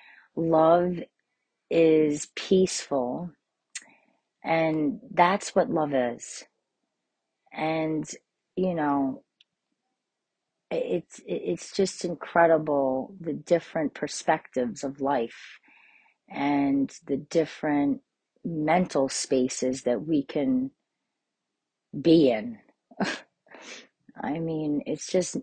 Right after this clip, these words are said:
endless. It's endless. We are our own universe.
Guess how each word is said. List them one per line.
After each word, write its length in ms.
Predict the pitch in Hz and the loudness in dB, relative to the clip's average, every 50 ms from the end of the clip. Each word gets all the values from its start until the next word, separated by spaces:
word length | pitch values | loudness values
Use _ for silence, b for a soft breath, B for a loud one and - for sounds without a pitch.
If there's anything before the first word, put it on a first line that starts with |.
| - - | -10 -6
endless. 600 | - 170 180 196 196 156 123 113 113 - - - | -2 0 2 2 2 2 2 0 -4 -8 -10 -10
It's 200 | - - - - - - | -10 -10 -12 -12 -10 -4
endless. 580 | - 170 190 190 151 107 101 107 - - - - | -2 0 0 0 0 -2 -4 -6 -10 -12 -8 -4
We 240 | 151 156 170 180 - | 0 2 2 2 2
are 460 | - 135 139 143 139 147 160 156 - - - | 0 0 0 0 0 0 -2 -4 -6 -8 -10
our 340 | - 147 139 139 147 151 - - | -6 -4 -2 0 0 0 0 0
own 260 | 135 135 139 135 135 | -2 0 2 2 2
universe. 920 | 139 156 156 170 160 143 131 127 120 107 104 104 - - - - - - | 2 0 0 0 0 -2 -2 -2 -4 -6 -6 -6 -8 -10 -10 -10 -10 -12